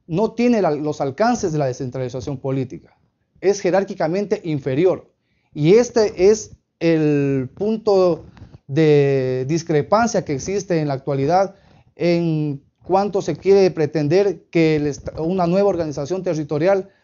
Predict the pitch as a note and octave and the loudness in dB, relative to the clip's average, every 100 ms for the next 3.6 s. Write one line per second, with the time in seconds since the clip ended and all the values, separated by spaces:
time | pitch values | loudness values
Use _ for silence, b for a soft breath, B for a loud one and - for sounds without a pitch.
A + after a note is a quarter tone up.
0 | b C#3 C3+ C#3+ F3+ F3+ E3+ D#3 D3+ G3 | b -4 -2 0 0 0 -2 0 0 2
1 | G3+ F3 E3+ - D3+ D#3+ G#3+ G#3 F#3 C#3+ | -2 -2 -4 -2 -2 0 0 2 2 0
2 | C#3+ C#3 C3 - - _ _ _ _ _ | -4 -4 -4 -8 -16 _ _ _ _ _
3 | _ D3 C#3 C#3 C3 | _ -12 -10 -8 -8